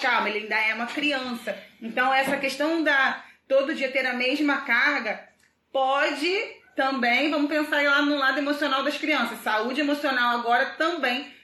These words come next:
precisa ser levada em conta. É... Enquanto sistema de ensino, vamos ter que pensar as aulas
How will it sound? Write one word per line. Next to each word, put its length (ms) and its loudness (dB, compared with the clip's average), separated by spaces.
precisa 340 -4
ser 140 -2
levada 300 0
em 100 0
conta. 560 -4
É... 880 2
Enquanto 420 -2
sistema 380 0
de 80 -4
ensino, 360 -2
vamos 240 -4
ter 120 -4
que 80 -12
pensar 440 0
as 140 0
aulas 420 -2